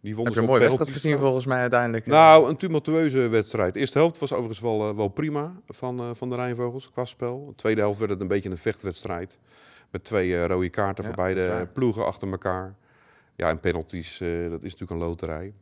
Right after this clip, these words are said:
Speaker 1: Overigens een uitstekende redding van die doelman, Augustinus, die voor mij ook nieuw is.
Speaker 2: Ja.
Speaker 1: Maar die heeft toen echt, eh, de Rijnvogels, eh, ja, zeg maar, naar die penalty-serie geholpen. Want
Speaker 2: Ja.
Speaker 1: vlak voor tijd had hij, had weinig te doen, maar had een hele belangrijke redding.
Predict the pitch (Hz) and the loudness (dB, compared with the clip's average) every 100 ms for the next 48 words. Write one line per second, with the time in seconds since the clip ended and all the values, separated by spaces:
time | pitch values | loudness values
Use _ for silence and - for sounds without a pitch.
0 | _ 101 95 95 90 - 104 - 165 131 | _ -6 -4 -4 -8 -8 -10 -6 -6 -6
1 | 113 104 101 101 98 98 98 95 _ _ | -6 -4 -2 -2 -4 -6 -8 -12 _ _
2 | _ 104 123 113 104 104 98 139 127 101 | _ -4 -2 -4 -6 -8 -4 -2 0 -2
3 | 135 - 101 101 - 151 131 - - _ | -6 -8 -8 -10 -8 -4 -4 -8 -16 _
4 | _ - _ 104 104 110 117 113 110 117 | _ -20 _ -10 -4 -4 -2 -2 0 -2
5 | 135 - _ - 110 120 - _ _ - | -4 -12 _ -14 -12 -12 -14 _ _ -8
6 | 107 113 117 110 - 117 76 113 - 120 | -6 -2 -2 -2 -4 -6 -4 -4 -2 0
7 | 110 107 107 104 _ - - 113 117 117 | 2 0 -4 -12 _ -20 -10 -4 0 0
8 | 104 107 107 - 113 104 117 95 82 101 | -2 -4 -4 -6 -4 -2 -2 -4 -6 -8
9 | 107 101 101 101 101 117 98 98 113 92 | -6 -6 -6 -6 -6 -6 -6 -6 -6 -4
10 | 92 90 110 107 143 110 - 104 101 101 | -4 -4 -6 -8 -8 -8 -6 -2 -2 -2
11 | 92 - 95 - - 98 110 147 135 107 | -8 -12 -14 -14 -10 0 4 4 2 -4
12 | 127 135 113 120 107 135 110 107 101 92 | -6 -4 -6 -6 -6 -6 -4 -6 -6 -8
13 | 90 82 - 98 90 85 82 | -8 -12 -10 -6 -4 -4 -6